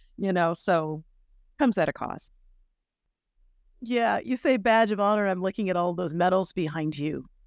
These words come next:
Speaker 2: And you say, you know, you're saying that the authenticity comes at a cost. Everything you've done has come at a cost. And now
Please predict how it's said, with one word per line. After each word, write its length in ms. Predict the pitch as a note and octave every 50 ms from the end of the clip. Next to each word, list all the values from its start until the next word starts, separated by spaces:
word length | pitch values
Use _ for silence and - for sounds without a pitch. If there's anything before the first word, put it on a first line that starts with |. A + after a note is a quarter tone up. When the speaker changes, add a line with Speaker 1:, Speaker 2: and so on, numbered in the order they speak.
| _ _ _ _ _ _ _ _ _ _
Speaker 2:
And 140 | F#3 E3+ F3
you 80 | F#3 F#3
say, 500 | - - G3+ F#3+ F3+ F3 E3+ F3 F3 E3+
you 100 | - F3+
know, 80 | F3 F3
you're 140 | F3+ F#3 F3
saying 360 | - - F#3+ F3 F3 E3 E3
that 180 | E3+ E3 E3 -
the 280 | - - E3+ E3 E3 -
authenticity 640 | E3+ F3+ - - F3 D#3+ - F#3 F3+ - - F3
comes 280 | - - E3+ D#3+ D#3 -
at 60 | D#3+
a 60 | D#3+
cost. 380 | - - D#3+ E3 D#3+ D#3+ - -
Everything 400 | E3+ F3+ F#3 A#3+ A3+ - C4 A3+
you've 140 | A#3 A3+ G3
done 420 | A#3 B3 F4 - - F#3+ - -
has 300 | C#3+ C#3+ - E3 - -
come 440 | - - - E3 - - - - C4 - _ _ _ _ _ _ _ _ _ _ _ _ _ _ _ _ -
at 120 | - E3+ D#3+
a 40 |
cost. 720 | D#3 - - E3 E3 - - - - - - - - - - _ _ _ _ _ _ _ _ _ _ - - _ - - _ - _ - - _ - - - _ _ _ - _ _ - - -
And 200 | G#3 G3 F#3 F3+
now 640 | F3 E3+ F3 F#3+ G#3+ A3+ A#3 A#3+ A#3+ A#3+ A#3+ B3